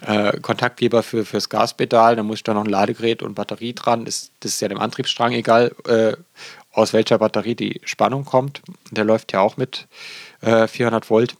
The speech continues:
Wäre das eine Option. Und das andere ist halt immer noch der, der M-Rax-Motor mit dem, mit dem Unitec-Inverter, was aber sehr kostspielig ist. Ja, na, schauen wir mal, schauen wir mal. Jetzt wird er erstmal schön gemacht,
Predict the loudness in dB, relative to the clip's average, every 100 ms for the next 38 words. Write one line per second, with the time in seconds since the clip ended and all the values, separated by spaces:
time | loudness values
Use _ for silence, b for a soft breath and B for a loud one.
0 | _ -2 0 0 2 2 2 0 -2 -2
1 | -4 -6 -6 -8 -10 -12 -8 -4 -2 -2
2 | -2 -4 -4 -4 -4 -8 -8 -4 -4 -6
3 | -8 -4 -2 0 0 0 -2 -2 2 4
4 | 6 4 0 -4 -6 -6 -8 -6 -4 -4
5 | -2 -2 -2 0 2 2 2 -2 -2 B
6 | B B B B B -2 -2 -2 0 2
7 | 2 0 -4 0 0 -2 -4 -2 -2 -2
8 | -2 0 -2 -4 -12 -10 -8 -8 -10 _
9 | _ _ _ -2 -2 -2 -12 0 2 2
10 | 0 -4 -14 -14 -8 -8 -8 -2 -2 0
11 | 0 2 -2 -6 0 2 4 4 4 2
12 | 0